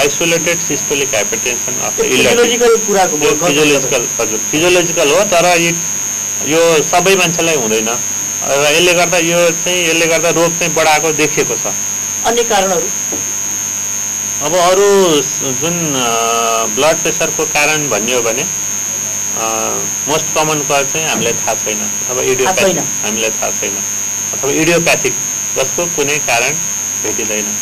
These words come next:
Speaker 1: सिङ्गल कारण छैन।
Speaker 2: समस्या,
Speaker 1: जसलाई
Speaker 2: समस्या जुधिएर अर्थात् जोडिएर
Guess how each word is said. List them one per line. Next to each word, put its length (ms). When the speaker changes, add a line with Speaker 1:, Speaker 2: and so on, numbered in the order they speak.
Speaker 1:
सिङ्गल 260
कारण 340
छैन। 220
Speaker 2:
समस्या, 220
Speaker 1:
जसलाई 140
Speaker 2:
समस्या 380
जुधिएर 440
अर्थात् 440
जोडिएर 500